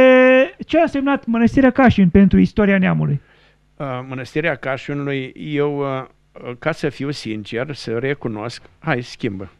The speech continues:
Speaker 2: Ca să fiu sincer, ă, eu despre Mănăstirea Cașin am știut puține și încă nu știu suficient.
Speaker 1: Mhm.
Speaker 2: Deci am știut puține, dar încă nu suficient.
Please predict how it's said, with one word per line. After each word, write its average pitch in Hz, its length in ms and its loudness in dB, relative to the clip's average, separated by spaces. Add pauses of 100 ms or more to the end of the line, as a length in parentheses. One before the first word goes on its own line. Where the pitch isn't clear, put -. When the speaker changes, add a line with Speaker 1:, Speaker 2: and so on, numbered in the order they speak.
Speaker 2:
Ca - 140 -2
să 208 180 0
fiu 214 220 -4
sincer, 147 760 -4
ă, 143 540 -2 (540)
eu 143 540 -4 (280)
despre 143 520 -6
Mănăstirea 135 800 -6
Cașin 120 680 -8 (200)
am 190 220 -2
știut 160 560 -4
puține 127 580 -2 (400)
și - 240 -4
încă 131 540 -6 (240)
nu 147 160 -4
știu 131 240 -10
suficient. - 680 -12 (520)
Speaker 1:
Mhm. 160 300 -6
Speaker 2:
Deci 117 260 -12
am 113 140 -8
știut 147 300 -8
puține, 131 480 -6
dar 147 220 -4 (280)
încă 135 260 -4
nu 180 100 -2
suficient. 120 480 -12